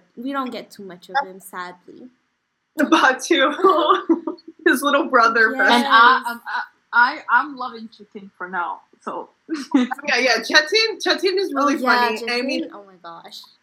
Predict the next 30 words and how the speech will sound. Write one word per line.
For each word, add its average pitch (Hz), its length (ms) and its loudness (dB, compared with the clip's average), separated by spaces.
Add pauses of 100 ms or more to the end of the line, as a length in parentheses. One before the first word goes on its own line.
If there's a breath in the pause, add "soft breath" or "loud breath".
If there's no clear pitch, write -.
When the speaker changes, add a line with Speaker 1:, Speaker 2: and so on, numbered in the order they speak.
(140)
Speaker 3:
Yeah, 233 240 6 (160)
he's 240 160 -6
Speaker 2:
that's 311 180 4
one 262 160 0
of - 60 4
Speaker 3:
new. 381 340 -2
Speaker 2:
the 330 80 -12
ships - 640 0
are 226 120 6
ships - 520 -6
of 214 240 2
the 233 100 -2
show. 202 680 0
I 196 80 -4
mean, 240 200 -4
I 247 100 4
know 269 160 2
we 285 140 -4
all 220 240 6
agree 240 240 -4
that 220 160 -6
the 240 80 -2
number 214 340 0
one 202 340 2
is 202 200 -8 (100)
Efkar, 214 560 2
is 208 160 -10
Efe 208 320 -2
and 214 160 -6
Kartal. 220 500 2